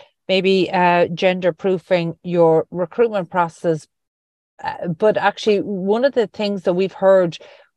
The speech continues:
quite repeatedly from, say, construction contractors in particular is that,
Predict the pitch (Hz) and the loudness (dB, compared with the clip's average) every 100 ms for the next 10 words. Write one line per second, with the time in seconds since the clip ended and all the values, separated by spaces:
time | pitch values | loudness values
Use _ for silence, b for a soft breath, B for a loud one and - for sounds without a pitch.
0 | - - 214 196 185 202 226 240 202 180 | -4 0 0 -2 -6 -6 -6 -6 -2 -2
1 | 165 190 180 175 156 196 180 185 - 214 | 0 0 0 -2 0 0 2 -2 -2 -4
2 | - 180 160 - 180 120 - 190 185 165 | -2 -6 -6 -10 -10 -6 0 0 0 -2
3 | - 175 160 165 220 220 220 175 180 190 | -2 -2 -2 -2 -2 0 4 4 4 0
4 | 180 | -2